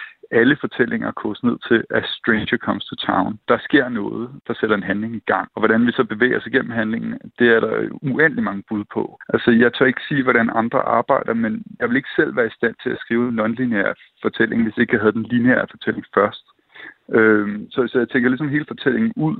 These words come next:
når jeg sidder med den kronologiske historie foran mig, så kan jeg beslutte mig for, i hvilken rækkefølge jeg ligesom har lyst til at fortælle den. Øh, den rækkefølge kan jeg så vælge, vælge ud fra den ønskede effekt,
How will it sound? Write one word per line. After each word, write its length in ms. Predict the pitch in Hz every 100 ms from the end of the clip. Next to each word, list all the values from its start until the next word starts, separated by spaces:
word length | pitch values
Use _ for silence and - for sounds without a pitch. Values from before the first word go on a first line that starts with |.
| -
når 160 | 127 120
jeg 100 | 117
sidder 140 | - -
med 100 | 131
den 120 | 120
kronologiske 640 | - 120 120 - - -
historie 360 | 110 - - - -
foran 240 | 110 107
mig, 120 | 110 113 - - - -
så 140 | 123
kan 140 | - 135
jeg 80 |
beslutte 400 | 120 120 - 139
mig 100 | 143 -
for, 80 | 120
i 100 | 120
hvilken 260 | 117 131 127 -
rækkefølge 680 | 101 104 - - 117 107 104
jeg 80 |
ligesom 220 | 107 110 120
har 60 |
lyst 160 | 107 -
til 80 | -
at 100 | -
fortælle 320 | - - - -
den. 100 | 113 - - - - - 113
Øh, 320 | 107 104 104
den 200 | 139 135
rækkefølge 500 | 120 113 - 151 117
kan 80 | 110
jeg 140 | 113 120
så 40 | 110
vælge, 320 | 113 120 139 135
vælge 380 | - 117 123 143
ud 100 | 120
fra 80 | -
den 100 | 110
ønskede 340 | 107 113 - 113
effekt, 340 | - 123 -